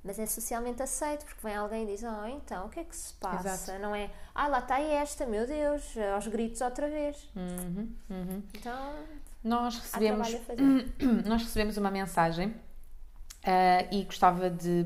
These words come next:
Speaker 2: partilhar convosco. Ahm,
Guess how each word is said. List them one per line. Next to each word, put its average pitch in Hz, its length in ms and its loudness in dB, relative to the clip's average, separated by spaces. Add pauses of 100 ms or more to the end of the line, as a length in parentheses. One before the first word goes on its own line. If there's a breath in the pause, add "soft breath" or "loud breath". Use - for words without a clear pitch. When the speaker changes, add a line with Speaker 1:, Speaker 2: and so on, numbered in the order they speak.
(100)
Speaker 2:
partilhar 170 500 4
convosco. 160 600 0 (400 loud breath)
Ahm, 180 680 6